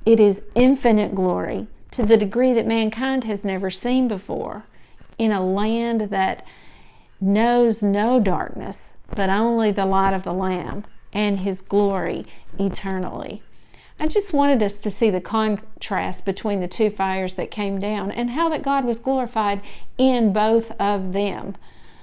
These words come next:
But we choose whether God is going to be glorified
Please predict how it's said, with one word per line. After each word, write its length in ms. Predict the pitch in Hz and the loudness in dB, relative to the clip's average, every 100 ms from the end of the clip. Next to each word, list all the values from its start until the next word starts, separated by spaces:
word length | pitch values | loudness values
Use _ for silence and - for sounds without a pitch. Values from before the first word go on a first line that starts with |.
| - - | -20 -6
But 180 | 214 - | -2 2
we 200 | 285 349 | 4 4
choose 560 | 359 202 190 202 - | 2 -2 -2 -4 -4
whether 240 | 226 220 208 | -2 0 0
God 400 | 202 202 190 196 | 0 0 2 2
is 240 | - 196 | 0 -2
going 280 | - 202 196 | -2 -2 -2
to 60 | 190 | -2
be 120 | 185 | -2
glorified 720 | 196 196 190 185 196 190 190 | 0 0 0 -2 -2 0 -2